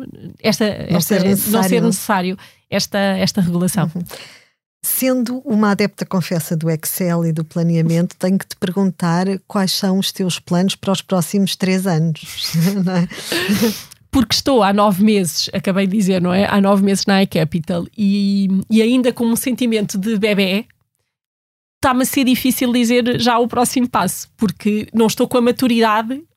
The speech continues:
Speaker 1: que eu diria normal, eh, porque sinto mesmo que estou ainda a crescer muito e a aprender muito. Portanto, eh, não tenho ainda, eh, não tenho mesmo nada claro, estou mesmo ainda super focada, está no início para mim,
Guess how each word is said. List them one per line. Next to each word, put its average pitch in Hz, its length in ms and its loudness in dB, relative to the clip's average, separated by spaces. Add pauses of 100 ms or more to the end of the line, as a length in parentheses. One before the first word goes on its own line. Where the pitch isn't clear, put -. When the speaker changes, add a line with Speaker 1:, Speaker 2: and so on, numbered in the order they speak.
Speaker 1:
que - 120 -2
eu 226 60 2
diria 214 320 0
normal, 220 540 2 (520)
eh, - 120 2
porque - 240 -4
sinto 240 340 2
mesmo 226 260 2
que - 60 -4
estou - 160 -2
ainda 226 160 2
a 214 40 -2
crescer 220 420 0
muito 202 360 2
e 190 80 0
a 202 60 4
aprender 196 420 2
muito. 160 300 0
Portanto, - 480 -2 (420)
eh, 214 240 0
não 233 260 4
tenho 247 220 2
ainda, 220 560 2
eh, 208 440 -4 (100)
não 226 160 4
tenho 277 200 2
mesmo 247 300 2
nada 240 260 0
claro, 190 540 -2
estou - 180 0
mesmo 226 360 2
ainda 233 340 4
super 226 380 -2
focada, 202 320 -2
está 208 180 0
no 214 100 2
início 208 380 0
para 196 140 -2
mim, 196 240 -4